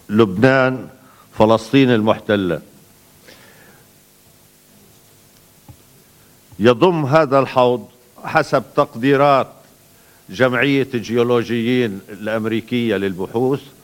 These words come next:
مية واثنين وعشرين تريليون قدم مكعب من الغاز الطبيعي، وبحدود كما صار معروف one point seven billion بارل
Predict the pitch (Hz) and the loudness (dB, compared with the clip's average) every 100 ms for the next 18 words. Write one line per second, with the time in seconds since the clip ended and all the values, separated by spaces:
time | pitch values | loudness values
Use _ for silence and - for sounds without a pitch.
0 | _ _ _ _ _ _ _ _ 110 143 | _ _ _ _ _ _ _ _ 0 4
1 | 139 131 123 131 143 127 110 113 120 123 | 4 4 2 0 0 2 0 0 0 2
2 | 131 113 107 127 139 123 110 98 82 78 | 0 -2 -4 -2 -2 -2 -2 -2 -6 -16
3 | _ _ _ _ _ _ _ _ - _ | _ _ _ _ _ _ _ _ -20 _
4 | - 135 127 120 120 120 139 117 104 92 | 0 2 2 -2 -4 0 0 2 0 -2
5 | 78 - _ _ _ _ _ - 95 117 | -6 -20 _ _ _ _ _ -20 -10 -6
6 | 120 113 98 113 123 101 95 120 110 139 | -4 -4 -2 -2 -2 -2 -6 -4 -2 0
7 | 143 143 143 139 - - _ _ _ - | 2 0 -2 -6 -18 -20 _ _ _ -20
8 | - 104 117 117 117 110 139 139 131 104 | -12 -4 -2 -2 -6 -4 -2 0 -2 -6
9 | - - - 123 120 117 - 120 110 113 | -20 -20 -10 -6 -4 -4 -4 -4 -2 -2
10 | 107 117 120 117 127 131 - 123 120 - | -2 -2 -6 -4 -4 -4 -4 -6 -4 -2
11 | 131 117 113 95 139 151 120 104 95 90 | 0 0 -4 -2 -2 0 -2 -2 -4 -2
12 | 113 113 113 | -2 -2 -4